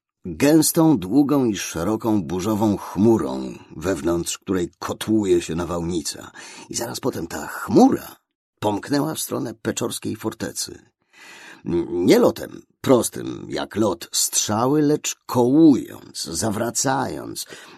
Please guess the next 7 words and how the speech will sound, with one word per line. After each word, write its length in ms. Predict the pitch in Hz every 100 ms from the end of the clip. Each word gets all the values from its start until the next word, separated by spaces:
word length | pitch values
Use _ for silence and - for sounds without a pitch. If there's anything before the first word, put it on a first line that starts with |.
| -
wznosząc 920 | 76 80 78 90 123 151 135 147 -
się 100 | 123
i 180 | 127 120
opadając, 680 | 107 104 117 131 104 98 -
zawsze 400 | 85 135 - -
jednak 280 | - 131 98
wyraźnie 420 | 104 139 147